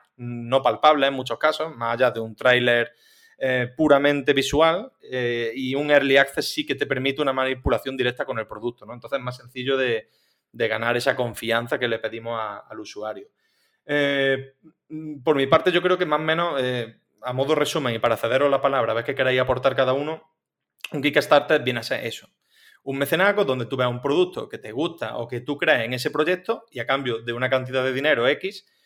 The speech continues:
pues puedes, eh, ayudar a su, a su creación y además, pues, te estás llevando una copia que generalmente cuesta menos que cuando llegue a tiendas, ¿no?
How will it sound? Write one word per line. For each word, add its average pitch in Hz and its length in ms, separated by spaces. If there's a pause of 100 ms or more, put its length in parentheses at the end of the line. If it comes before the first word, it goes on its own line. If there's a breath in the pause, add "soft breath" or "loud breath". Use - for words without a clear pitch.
(200)
pues 131 200
puedes, 123 920 (180)
eh, 110 340 (260)
ayudar 113 800
a 107 100
su, 113 300
a 104 60
su - 140
creación 175 680 (320)
y 233 140
además, 196 340
pues, 196 140
te 143 60
estás 135 160
llevando 139 300
una 131 160
copia 160 400 (520 soft breath)
que 151 120
generalmente 143 760
cuesta 127 260
menos 139 300
que - 120
cuando 120 260
llegue 117 400
a 110 120
tiendas, 117 380
¿no? 147 260